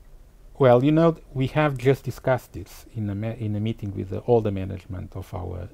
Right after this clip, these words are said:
D G, and, uh, one of the major issues was exactly the means to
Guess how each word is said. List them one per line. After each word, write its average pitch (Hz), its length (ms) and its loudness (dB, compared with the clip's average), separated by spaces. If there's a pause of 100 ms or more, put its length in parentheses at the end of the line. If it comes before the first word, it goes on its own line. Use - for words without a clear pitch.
(100)
D 98 100 -4
G, 101 280 -8 (760)
and, 98 260 -2
uh, 95 120 -2
one 107 220 0
of 104 140 -6
the - 80 -4
major 104 220 0
issues 98 380 -6
was 95 160 -8
exactly 101 680 -4 (760)
the 101 140 -2
means 113 440 -2 (320)
to 98 240 -6